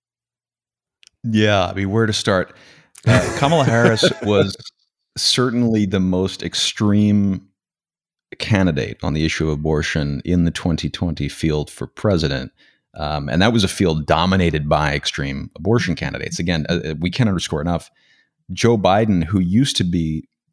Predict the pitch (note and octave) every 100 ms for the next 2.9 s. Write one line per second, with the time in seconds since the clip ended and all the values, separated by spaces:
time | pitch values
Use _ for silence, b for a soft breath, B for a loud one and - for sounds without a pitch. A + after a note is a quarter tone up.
0 | - F2+ F2+ - - G3+ D#2+ _ - -
1 | G#2+ - - G#2 - - F#2 D#2+ F#2+ G2+
2 | - E2+ D#2+ - C3+ G#2+ C#2+ C2+